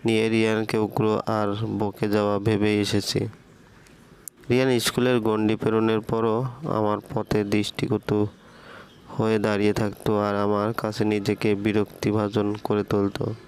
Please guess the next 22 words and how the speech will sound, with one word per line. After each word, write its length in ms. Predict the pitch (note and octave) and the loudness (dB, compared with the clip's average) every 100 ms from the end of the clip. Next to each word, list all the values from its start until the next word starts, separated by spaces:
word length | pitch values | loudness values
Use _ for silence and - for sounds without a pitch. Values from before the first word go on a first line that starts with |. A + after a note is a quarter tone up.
| - - - - - - - - - - | -20 -20 -20 -20 -20 -20 -20 -20 -20 -8
ওর 160 | - B2+ - | -2 -2 -2
কত 260 | A#2+ A#2 | -4 -2
শত 300 | A#2+ C3+ C3+ | 0 0 0
চিঠি 540 | C3+ - B2+ C3 B2 A#2+ | 0 0 0 2 2 2
আর 180 | A2 | 2
উপহার 480 | A2 A2 A#2+ A#2 A#2 | 2 0 0 0 0
আমি 260 | A2 A2 A2 - | 0 0 0 -2
অগ্রাহ্য 680 | - G#2+ G2+ A2 A2 A2+ A#2 - | -2 -2 0 -2 -2 -2 -4 0
করেছি, 520 | G#2+ G2+ - G#2 G#2+ - - - - - - - - | 0 0 0 -2 -4 -10 -20 -20 -20 -20 -20 -14 -4
ফেলে 280 | A2+ A2+ A2+ | 0 2 4
দিয়েছি, 540 | A2+ A2+ - A2+ A2 A#2 | 4 2 0 0 0 0
তার 160 | A2 | 0
হিসাব 340 | A2 G#2 A2 G#2 | 0 0 0 2
নেই। 240 | G2+ G2+ G2+ - - - - - - - - - | 2 0 -4 -20 -20 -20 -20 -20 -20 -20 -8 0
তবুও 480 | B2+ C3+ C3+ B2 D3 | 2 4 4 4 2
আগ্রহ 400 | A#2 G#2+ A2+ A2+ | -2 0 2 2
হারায়নি। 540 | A2+ G#2 G2+ G2+ G2+ G2+ - - - - - - - - - - - - - | 2 0 0 2 0 -2 -12 -20 -20 -20 -20 -20 -20 -20 -20 -20 -20 -12 -4
অন্য 280 | A#2+ B2 A#2+ | -2 -2 -2
কেউ 160 | C3 | 0
হলে 400 | C3 B2+ A2+ B2 A#2 B2+ E3+ | 2 2 2 2 0 -4 -6
মুচড়ে 680 | A2 A2 A2+ A2+ - - G#2+ | -4 0 0 0 -2 -2 0
পড়তো। 520 | G#2+ G2+ - - G2+ | 0 -2 -4 -4 -4